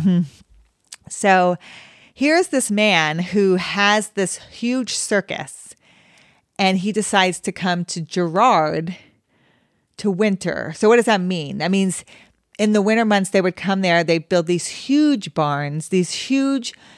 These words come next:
arenas to practice their acts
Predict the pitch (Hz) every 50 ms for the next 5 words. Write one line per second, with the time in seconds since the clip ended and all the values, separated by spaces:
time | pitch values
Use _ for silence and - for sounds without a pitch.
0 | - _ - - - 185 175 185 185 180 165 143 151 151 147 160 - - _ -
1 | - 202 170 - - - 196 180 180 185 - - - 175 165 - - - - 170
2 | 160 151 147 143 143 - - - 156 - - - - - - - - - -